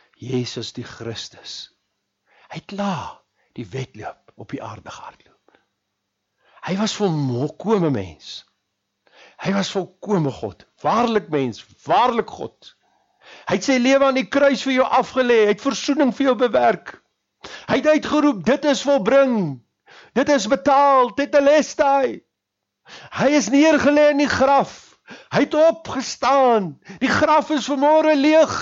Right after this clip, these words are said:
Hy sit aan die regterhand van die Vader en hy wag vir jou dat jy tog net die wedloop sal voltooi. En as jy hom voltooi, gaan hy jou beloon.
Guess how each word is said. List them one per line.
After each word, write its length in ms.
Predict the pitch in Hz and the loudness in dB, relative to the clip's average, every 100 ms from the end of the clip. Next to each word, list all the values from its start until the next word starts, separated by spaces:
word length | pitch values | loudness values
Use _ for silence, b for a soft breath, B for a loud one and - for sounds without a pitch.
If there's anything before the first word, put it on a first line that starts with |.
| - _ _ _ _ B B | -10 _ _ _ _ B B
Hy 120 | 233 | -2
sit 280 | 262 370 339 | 0 2 2
aan 120 | 302 | 2
die 120 | 302 285 | 4 4
regterhand 580 | 302 247 208 202 196 | 2 0 0 0 0
van 140 | 202 294 | 0 -2
die 100 | 262 | 0
Vader 540 | 285 285 311 311 285 B B | 0 2 2 2 -2 B B
en 140 | 277 | 2
hy 140 | 320 285 151 | 4 2 2
wag 320 | 240 294 - | 2 2 -2
vir 140 | - 320 | 0 4
jou 240 | 302 302 262 220 302 | 6 4 2 -8 -2
dat 200 | 269 233 | 0 2
jy 140 | 320 294 - | 2 2 2
tog 360 | 311 320 - 208 | 2 4 2 -4
net 400 | 226 302 302 285 | 2 2 2 0
die 140 | 285 262 | -2 0
wedloop 560 | 190 302 302 302 302 | 0 0 0 -4 -4
sal 280 | - 285 285 | 0 0 0
voltooi. 920 | 196 294 233 - 302 320 294 262 262 _ _ _ B B | -2 -6 -6 -2 2 4 2 0 -10 _ _ _ B B
En 120 | 240 311 | 2 2
as 120 | 285 | 4
jy 100 | 339 | 4
hom 160 | 320 | 4
voltooi, 640 | 208 320 - 302 330 320 285 | 2 -2 0 2 4 4 2
gaan 200 | - 285 | 0 0
hy 60 | 302 | 2
jou 120 | 311 302 | 2 2
beloon. 580 | 285 302 330 320 285 | 2 4 4 4 2